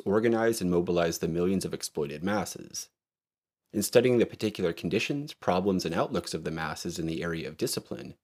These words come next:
we need to guide it according to the line of P D R. Seven, why is democratic style of work important in living the mass line? Aside from the correct line of the P D R that we employ in our everyday practice,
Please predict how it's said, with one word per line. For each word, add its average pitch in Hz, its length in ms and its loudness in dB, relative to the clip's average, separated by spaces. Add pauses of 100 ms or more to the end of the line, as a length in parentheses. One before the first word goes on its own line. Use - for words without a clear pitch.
(140)
we 92 80 -2
need 131 160 2
to 160 80 -6
guide 127 220 2
it - 100 -2
according 92 360 -2
to - 80 -6
the 85 100 -4
line 80 320 -6
of 80 140 -12
P 80 120 -8
D - 160 -12
R. - 280 -4 (1200)
Seven, - 480 0 (440)
why 107 160 6
is 180 140 6
democratic 139 540 2
style 104 340 6
of 92 120 2
work 92 240 2
important 101 480 0
in 85 100 2
living 85 300 2
the 78 60 -4
mass - 340 -8
line? 95 420 -4 (800)
Aside 123 420 6
from 170 140 0
the 165 80 2
correct 127 340 2
line 113 220 6
of 104 80 2
the 90 80 0
P 110 200 -4
D 95 160 4
R 120 200 8
that 82 120 -2
we 85 120 -2
employ 82 300 0
in 92 120 4
our 82 80 0
everyday 80 360 -4
practice, - 800 0